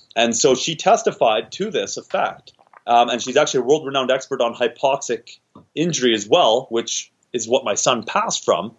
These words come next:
uh, due to the, um, the eight minutes without oxygen. And so she comes and testifies to this. The jury gets it.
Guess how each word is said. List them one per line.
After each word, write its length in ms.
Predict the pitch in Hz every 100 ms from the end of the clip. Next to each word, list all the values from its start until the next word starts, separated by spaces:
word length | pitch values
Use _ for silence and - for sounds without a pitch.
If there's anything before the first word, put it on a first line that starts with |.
| - - -
uh, 220 | 110 107
due 300 | 107 104 131
to 320 | 131 - 113 107
the, 320 | 104 101 101
um, 280 | 95 90 - _ - -
the 300 | 104 101 120
eight 100 | 117
minutes 240 | 117 113
without 220 | - 107
oxygen. 460 | 123 208 - - - _ _ _ _ _ _ _ _ - -
And 240 | 127 123
so 380 | - 143 127 - _ _ _
she 220 | - 185
comes 240 | 202 185
and 100 | 139
testifies 560 | 147 220 - - 110 104
to 100 | 107
this. 180 | 104 -
The 80 | 113
jury 340 | 117 202 208
gets 380 | 113 87 98 123
it. 180 | 139